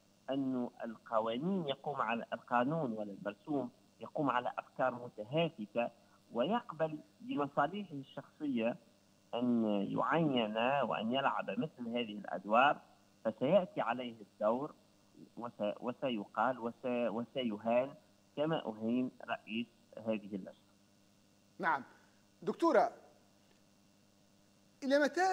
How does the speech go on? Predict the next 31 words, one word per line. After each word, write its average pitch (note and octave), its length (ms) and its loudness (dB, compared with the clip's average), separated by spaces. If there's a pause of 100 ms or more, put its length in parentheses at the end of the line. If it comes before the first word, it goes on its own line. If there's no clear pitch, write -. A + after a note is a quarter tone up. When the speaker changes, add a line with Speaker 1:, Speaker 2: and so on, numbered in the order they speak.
(380)
Speaker 2:
تستمر، D4+ 640 2
يعني، C#4 340 2 (1000)
التجريب A3+ 600 4
هذا؟ G3+ 160 4
يجرب G3+ 280 8
في E3 80 -6
التوانسة، F#3+ 520 0
هو E3+ 120 -6
عمل F#3 340 -6
ثلاث F3+ 160 -8
سنين G3+ 200 -8
ونصف - 440 -8 (220)
من F3 100 -4
خمسة، E3 460 -6 (200)
سعيد. G#2 280 -18 (1300)
ظهر F#3 320 4
مو C4 140 2
صادق B3 440 0
هذا. E3+ 320 -12
هل G3+ 260 2
وعدنا E3+ 680 2
القاضي F3 440 0
مرتبة F3 320 -6
الثالثة E3 440 -2
هو؟ A#3 180 -6 (240)
وعدنا C#4+ 300 2
باش B3+ 120 -4
يجيب B3+ 120 -6
الأموال، A#3+ 460 -2
وفي F#3+ 220 -10
تصريح B3 360 -4